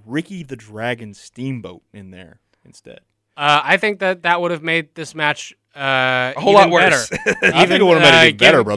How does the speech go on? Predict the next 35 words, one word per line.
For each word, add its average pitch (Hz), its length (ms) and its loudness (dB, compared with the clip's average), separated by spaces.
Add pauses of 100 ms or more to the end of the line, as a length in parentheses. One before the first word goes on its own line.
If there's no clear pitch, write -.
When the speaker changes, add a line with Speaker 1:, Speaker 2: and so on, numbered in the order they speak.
Speaker 2:
give 135 80 0
that, 190 320 2
give 180 220 -2
that 165 260 0
match, 165 360 -2 (120)
uh, 139 260 -2
ten 160 260 -6
stars. 143 460 -10
Speaker 1:
I 165 60 4
wanna 247 180 6
Speaker 3:
So 208 40 8
a, 196 40 8
Speaker 1:
watch 180 140 6
some 143 120 -2
arm 190 240 6
Speaker 3:
so 160 100 0
Speaker 1:
drags, 127 260 2
Speaker 3:
a - 20 -18
Speaker 1:
brother. 175 160 -2
Speaker 3:
three-way 160 640 2
with 139 160 -6
all 202 280 6
of 196 40 2 (100)
them 175 100 -2
<laughs> - 40 -2
holding 165 380 2
straps. 131 420 -4
Speaker 2:
Oh, 190 340 8
even 175 280 -2
better. 220 480 6
Speaker 3:
Yes. 165 580 4
Speaker 2:
Yeah. 175 320 -4
Speaker 3:
Dragon 190 460 4
versus 175 320 0
Dragon 156 680 0